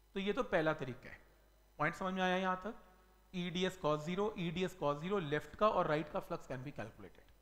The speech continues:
ठीक है यहाँ तक? Next, इसको करने का एक और तरीका है जो किताबें यूज़ करती हैं, वो तरीका बिल्कुल सही लगता है मेरे को, ईडीएस cos zero, ईडीएस cos zero, कोई problem नहीं है।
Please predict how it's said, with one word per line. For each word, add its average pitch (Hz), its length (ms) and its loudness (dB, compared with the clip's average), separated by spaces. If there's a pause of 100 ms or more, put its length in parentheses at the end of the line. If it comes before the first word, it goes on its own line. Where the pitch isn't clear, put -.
(840)
ठीक 160 120 -4
है 185 60 4
यहाँ 185 180 2
तक? 208 120 -4 (480)
Next, - 400 -8 (1200)
इसको 233 320 -4
करने 160 360 -2
का 185 220 -2
एक 190 220 -6
और 151 240 -2
तरीका 123 320 -10
है 80 100 -14 (460)
जो 226 120 -4
किताबें 180 380 2
यूज़ 165 260 -4
करती - 280 -12
हैं, 87 160 -20 (640)
वो 160 120 -6
तरीका 202 300 -2
बिल्कुल 202 240 -6
सही 190 160 -2
लगता 139 240 -4
है 127 60 -2
मेरे 127 120 -8
को, 131 140 -10
ईडीएस 156 340 -2
cos 175 180 0
zero, 185 240 -6
ईडीएस 139 320 -6
cos 110 160 -16
zero, - 160 -20
कोई 175 160 -2
problem 131 360 -2
नहीं 92 120 -14
है। - 80 -20